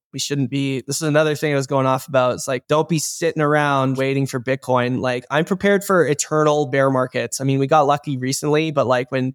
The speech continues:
when Bitcoin wasn't moving for a long time at, like, twenty K area, I was like, "Okay, I'm gonna structure the, the rest of my life, I'm gonna structure around this." Like, Bitcoin is never going up. So what am I gonna do about it? How do, how does Matex become, like, a hundred million a year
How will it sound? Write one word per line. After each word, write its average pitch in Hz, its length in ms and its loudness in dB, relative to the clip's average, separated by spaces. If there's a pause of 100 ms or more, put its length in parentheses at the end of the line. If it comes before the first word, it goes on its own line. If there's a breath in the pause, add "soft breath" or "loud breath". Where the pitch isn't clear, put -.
(140 loud breath)
when 139 120 -4
Bitcoin 170 400 4
wasn't 156 260 0
moving 156 300 2
for 151 140 -2
a 131 80 4
long 139 260 4
time 139 380 0
at, 131 120 -2
like, 123 180 0
twenty 151 240 0
K 139 360 -4
area, 143 360 2
I 180 120 4
was 139 160 0
like, 139 240 -2
"Okay, 170 340 -2 (140)
I'm 143 140 0
gonna 202 160 2
structure 175 1040 0
the, 139 200 -2 (200)
the 143 160 0
rest 180 240 2
of - 20 -2
my 220 120 4
life, 160 280 2
I'm 175 100 2
gonna 151 180 2
structure 151 680 2
around 135 440 2
this." 123 320 -4
Like, 127 340 -4 (260)
Bitcoin 185 360 4
is 165 180 0
never 170 280 2
going 156 320 4
up. - 260 -4
So 143 320 0
what 151 200 2
am 170 120 2
I 175 80 2
gonna 165 180 -2
do 143 240 -4
about 127 240 2
it? 120 100 -2
How 151 220 2
do, 165 60 0
how 160 220 2
does 185 160 0
Matex 151 500 0
become, 147 340 0
like, 135 160 0
a 143 60 0
hundred 147 420 0
million 143 380 -2
a 135 40 -2
year 135 600 0